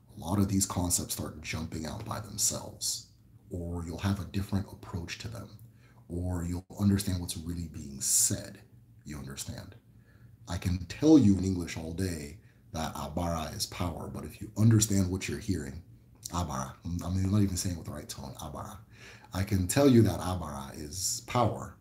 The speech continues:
right, all day, and you can say, "Okay, sure," but th-, th-, this,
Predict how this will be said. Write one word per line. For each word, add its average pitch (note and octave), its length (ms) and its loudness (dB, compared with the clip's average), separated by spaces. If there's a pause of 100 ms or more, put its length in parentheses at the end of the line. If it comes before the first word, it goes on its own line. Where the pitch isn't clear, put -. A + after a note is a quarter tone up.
right, D2+ 460 -6
all F2+ 220 -4
day, F2 340 0
and D2+ 300 -8
you D#2 80 -8
can E2+ 120 -6
say, E2 200 2
"Okay, D2 260 -8
sure," D#2 440 -6
but C#2 180 -10 (200)
th-, - 140 -14
th-, D#2+ 200 -14
this, - 180 0